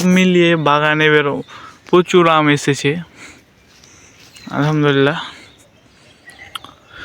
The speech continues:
তো আজকের ভিডিওটা এই পর্যন্ত। সকলে ভালো থাকুন, সুস্থ থাকুন। দেখা হচ্ছে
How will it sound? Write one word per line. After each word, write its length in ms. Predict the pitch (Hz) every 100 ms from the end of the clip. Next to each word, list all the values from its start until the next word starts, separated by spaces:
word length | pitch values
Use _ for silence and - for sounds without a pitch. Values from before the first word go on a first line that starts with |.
| - - - - -
তো 300 | 170 160 151
আজকের 520 | - 165 - 196 170
ভিডিওটা 560 | 160 165 160 151 147
এই 120 | 139 143
পর্যন্ত। 640 | 147 147 151 143 131 135
সকলে 580 | 160 - 151 151 147 147
ভালো 320 | 131 139 156
থাকুন, 340 | 156 147 151
সুস্থ 280 | 143 156 143
থাকুন। 460 | 147 147 135 147 143
দেখা 280 | 147 147 156
হচ্ছে 540 | 147 - - 143 139